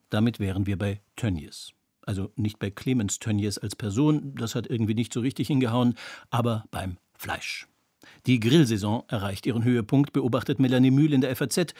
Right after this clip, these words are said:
der Ekel vor den Bildern aus der Fleischindustrie aber auch. Mühl geht diesen Widerspruch psychologisch an. Die amerikanische Psychologin Melanie Joy, die seit Jahren die Paradoxien des Fleischkonsums erforscht, spricht von Karnismus,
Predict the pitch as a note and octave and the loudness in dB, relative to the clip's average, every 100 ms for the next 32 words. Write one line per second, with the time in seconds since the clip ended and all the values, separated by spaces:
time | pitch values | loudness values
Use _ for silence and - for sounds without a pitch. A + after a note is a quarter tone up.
0 | - - B2 - D3 C#3+ D#3+ E3 - B2+ | -14 -2 0 4 4 4 -2 -2 -2 0
1 | A#2 G#2+ C3+ B2 C3 C#3+ A#2+ - G#2 A2 | 2 4 4 4 2 -2 -4 -6 -6 -4
2 | G2+ - G2+ G#2 - B2+ B2 A#2 - - | -6 -6 -8 -8 -8 -6 -4 -6 -8 -12
3 | _ _ _ _ - - - - D#3+ F3 | _ _ _ _ -20 -20 -12 2 4 4
4 | F3+ - A#2 C3+ - C#3 C#3+ G#2 A#2 G#2+ | 2 -2 0 0 2 0 0 0 -2 -2
5 | - A2+ - - - C#3+ C#3+ G#2+ F#2+ - | -4 -6 -6 -16 -10 -4 -2 -2 -6 -10
6 | - A2+ _ _ _ - - - - C#3+ | -12 -16 _ _ _ -20 -20 -16 -2 0
7 | D#3 D#3 A3+ A#3 F#3 - D#3+ D3+ C#3+ D3 | 2 2 0 0 -2 -2 0 2 4 4
8 | D3 - A2+ C#3 C#3 A#2+ F2 A2+ G2+ F#2 | 2 2 2 4 2 2 2 2 2 -2
9 | A#2+ - A2+ G#2 G2 B2 C3 C#3+ B2 G2+ | -4 -4 -4 -4 0 2 4 4 2 0
10 | - G#2 G#2+ G#2+ - - F3+ A2+ F#2+ - | -2 -2 -2 -2 -4 -2 2 2 0 -4
11 | C#3+ D#3+ - G2+ A#2+ G#2+ A#2 - B2+ D#3 | -4 -4 -4 -4 -2 -4 -6 -8 -6 -4
12 | - - - - - - C#3 - - C#3 | -8 -10 -20 -12 -8 -2 -2 -4 0 2
13 | C3+ - B2 B2+ A#2+ C#3+ - A2+ - | 2 -2 -2 2 4 2 2 0 -2